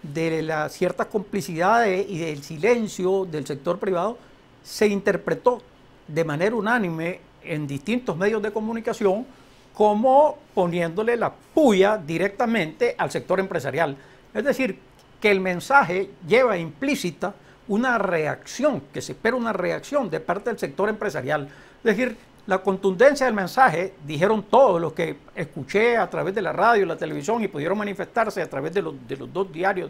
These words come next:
de circulación nacional, es que Estados Unidos estaba haciendo un llamado directo al sector empresarial.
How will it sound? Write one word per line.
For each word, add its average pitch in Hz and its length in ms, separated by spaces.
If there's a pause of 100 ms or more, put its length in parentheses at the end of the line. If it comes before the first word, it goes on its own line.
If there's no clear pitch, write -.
(120)
de 135 80
circulación 156 560
nacional, 208 440 (420)
es 214 200
que 254 380 (320)
Estados 190 560
Unidos 226 540
estaba 175 480
haciendo 190 580
un 180 160
llamado 185 460
directo 147 500
al 151 80
sector 165 340
empresarial. 170 520